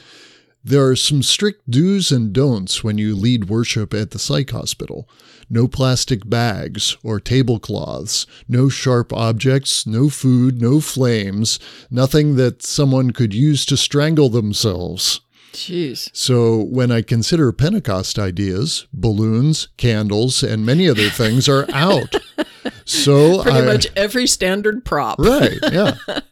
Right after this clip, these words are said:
Speaker 1: Uh, so I was wandering through the crafts section four years ago, looking for something red and kinetic to represent the sparks and flames of the Spirit dancing around.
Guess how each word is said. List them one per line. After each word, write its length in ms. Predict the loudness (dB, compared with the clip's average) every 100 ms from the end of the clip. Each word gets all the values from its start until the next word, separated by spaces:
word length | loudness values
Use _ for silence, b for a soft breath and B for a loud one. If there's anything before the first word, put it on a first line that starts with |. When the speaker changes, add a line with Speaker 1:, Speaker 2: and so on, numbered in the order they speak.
| B B B B B B -4
Speaker 1:
Uh, 720 | 0 2 2 2 2 0 0
so 380 | 0 2 4 4
I 120 | 2
was 220 | 0 0
wandering 520 | 0 2 2 0 -2
through 420 | -4 0 2 2
the 120 | 2 -2
crafts 560 | -4 -4 -4 -4 -4
section 640 | -4 -4 -4 -4 -2 -2
four 340 | -4 -2 0 2
years 320 | 0 -2 -4
ago, 200 | -6 -4
looking 600 | -2 -2 -4 -4 -4 -4
for 540 | -6 -4 -2 -2 -4
something 480 | -2 0 2 2 0
red 480 | -2 0 2 0 0
and 200 | 0 -2
kinetic 720 | -4 0 2 2 0 -4 -10
to 120 | -8 -4
represent 560 | -4 -2 -2 -2 -2
the 100 | -2
sparks 560 | 0 0 2 0 0 -2
and 160 | -2
flames 600 | -2 -2 0 0 -2 -4 -4
of 140 | -6
the 80 | -6
Spirit 480 | -4 0 0 -2 -4
dancing 440 | -4 -4 -4 -4
around. 440 | -2 -2 -4 -10